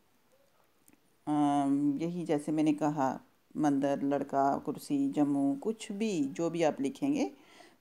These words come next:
वो हो जाता है हमारा, यानी नाउन, यानी इसम। तो नेक्स्ट हमारा जो है वो क्या है? ज़मीर। अब ज़मीर क्या होता है?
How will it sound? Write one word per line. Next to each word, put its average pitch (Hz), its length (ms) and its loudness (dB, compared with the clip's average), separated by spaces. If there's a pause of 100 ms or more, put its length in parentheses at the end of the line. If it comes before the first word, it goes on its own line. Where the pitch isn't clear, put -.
वो 160 160 2
हो 160 140 4
जाता 147 360 6
है 156 60 0
हमारा, 160 460 4 (580)
यानी 165 220 0
नाउन, 147 520 6
यानी 160 200 2
इसम। - 440 -2 (1160)
तो 175 380 2
नेक्स्ट 170 500 0 (100)
हमारा 190 380 4
जो 190 220 2
है 196 380 2 (280)
वो 180 160 0
क्या 185 220 2
है? 190 340 0 (480)
ज़मीर। 170 640 2 (680)
अब 233 240 2
ज़मीर 208 560 4
क्या 269 200 2
होता 202 300 0
है? 208 380 -2